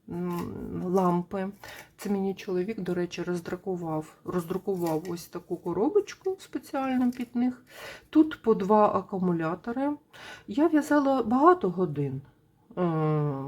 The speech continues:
і добре зараз ще світе. Я не знаю ще, не тестувала, не можу сказати, е, наскільки і вона, через скільки, наскільки часу розрахована, але бачу, що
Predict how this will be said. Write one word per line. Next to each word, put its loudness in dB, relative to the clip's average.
і 2
добре 0
зараз -2
ще -6
світе. -4
Я 0
не 4
знаю 2
ще, -8
не 2
тестувала, 0
не 0
можу 2
сказати, -4
е, -2
наскільки -2
і -6
вона, 2
через -4
скільки, -8
наскільки -4
часу 2
розрахована, 0
але -2
бачу, -2
що -2